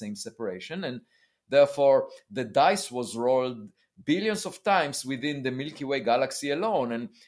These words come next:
what is the chance that we are the pinnacle of creation? Very small.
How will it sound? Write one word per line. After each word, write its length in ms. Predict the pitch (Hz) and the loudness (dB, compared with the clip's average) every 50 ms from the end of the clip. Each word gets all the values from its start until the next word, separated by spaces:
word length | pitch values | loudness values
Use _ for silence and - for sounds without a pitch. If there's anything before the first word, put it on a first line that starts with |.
| _ _ | _ _
what 320 | _ 101 104 143 180 151 - | _ -4 0 0 0 0 0
is 140 | 208 156 135 | -4 -6 -8
the 80 | 160 | -8
chance 300 | 160 - 170 160 156 143 | -6 -4 -2 -2 -2 -2
that 180 | 127 131 110 - | -6 -10 -12 -8
we 120 | 117 127 | -4 -2
are 300 | 123 117 117 123 120 120 - - _ _ _ _ _ 117 | 0 0 2 0 0 -2 -6 -12 _ _ _ _ _ -12
the 440 | 110 110 131 131 127 127 123 120 - - - | -4 -2 0 2 2 2 2 0 -2 -6 -10
pinnacle 420 | - 180 185 175 - - 151 143 | -6 -4 -4 -4 -4 -2 -2 0
of 160 | 143 139 - - | 0 -2 -2 -4
creation? 580 | - 180 196 214 226 233 - - - 107 98 - _ _ _ _ | -4 -2 0 2 0 0 -2 -4 -8 -10 -12 -14 _ _ _ _
Very 240 | - 262 392 403 359 | -2 0 0 0 -2
small. 460 | - - - 247 240 185 147 117 - | -4 -4 2 4 6 8 6 6 4